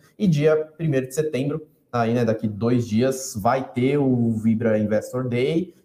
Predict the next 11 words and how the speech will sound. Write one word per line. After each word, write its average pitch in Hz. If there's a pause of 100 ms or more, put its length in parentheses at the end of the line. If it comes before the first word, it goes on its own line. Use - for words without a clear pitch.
que 147
aí 135
vão 135
ser 123 (100)
apresentados 113
os 107
novos 113
planos 117
de 120
negócios, 117 (440)
né, 101